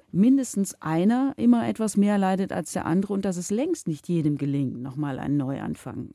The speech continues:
zu starten, nochmal eine neue Beziehung einzugehen, in der man dann auch glücklich ist. Also ich glaube, dass über, ja, die Trauer nach einer Trennung, nach einer Scheidung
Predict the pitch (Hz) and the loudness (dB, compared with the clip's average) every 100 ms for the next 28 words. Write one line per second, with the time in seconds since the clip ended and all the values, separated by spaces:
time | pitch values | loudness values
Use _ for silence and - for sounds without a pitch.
0 | _ 147 139 143 - 143 147 143 143 143 | _ -16 -12 -8 -8 -4 0 0 0 -2
1 | 139 139 143 151 156 156 139 - 170 151 | -4 -4 -4 -4 -2 -4 -6 -8 -4 -2
2 | 135 135 _ - - _ _ - 143 156 | -2 -8 _ -20 -20 _ _ -6 -2 -2
3 | - 151 151 143 143 147 139 139 135 139 | -2 -4 -2 -2 0 0 0 0 0 -2
4 | 123 - - 147 135 135 127 127 - 147 | -2 -6 -6 -6 -4 -8 -10 -10 -8 -6
5 | 143 - 175 185 180 165 - - - _ | -6 -4 -2 0 -2 -4 -14 -20 -20 _
6 | 165 - - - 185 147 165 156 147 143 | -6 -6 -8 -4 -2 0 -2 0 -2 -4
7 | 135 - 160 196 160 147 - 139 175 285 | -6 -8 -6 -4 -2 -4 -4 -4 -2 -2
8 | 262 196 185 - - 160 156 - 175 190 | 0 0 -2 -6 -8 -4 -2 -4 -4 -2
9 | 262 254 180 165 156 147 - 143 156 196 | -2 -2 -6 -8 -8 -8 -10 -12 -8 -4
10 | 220 | -2